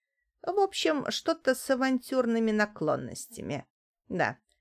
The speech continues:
и еще она была безрассудно смелой и жадной.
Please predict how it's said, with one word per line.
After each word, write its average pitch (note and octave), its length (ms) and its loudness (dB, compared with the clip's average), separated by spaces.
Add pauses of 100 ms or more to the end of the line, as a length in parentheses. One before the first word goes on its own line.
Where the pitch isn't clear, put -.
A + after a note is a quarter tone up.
(260)
и G3+ 80 -2
еще G#3 460 2
она F#3 500 2
была F#3 400 2
безрассудно F3+ 960 0
смелой G3 680 2
и F3 540 -2
жадной. D3 760 -4